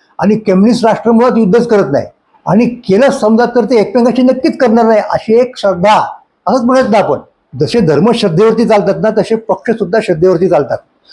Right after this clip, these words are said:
फक्त ते पक्षाच्या अनुयायांना कळत नाही, त्यांना वाटतं की आपलं म्हणजे रा-, सगळं रॅशनल चाललंय आणि बाकीच्यांचं इरॅशनल आहे.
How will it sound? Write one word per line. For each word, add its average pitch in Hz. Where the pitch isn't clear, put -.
फक्त 208
ते 240
पक्षाच्या 247
अनुयायांना 277
कळत 226
नाही, 123
त्यांना 208
वाटतं 220
की 214
आपलं 214
म्हणजे 214
रा-, -
सगळं 226
रॅशनल 220
चाललंय 165
आणि 185
बाकीच्यांचं 202
इरॅशनल 180
आहे. 120